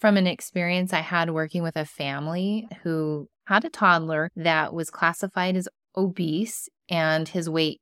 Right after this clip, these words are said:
was continuing to go up pretty rapidly. When I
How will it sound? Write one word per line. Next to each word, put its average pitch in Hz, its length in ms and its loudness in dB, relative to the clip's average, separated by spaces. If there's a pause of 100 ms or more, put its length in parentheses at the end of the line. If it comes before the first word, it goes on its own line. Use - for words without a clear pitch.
was 160 280 -4
continuing 202 800 2
to - 120 -4
go 160 240 4
up 135 300 4
pretty 170 400 0
rapidly. - 640 -4
When 165 360 -2
I 185 580 2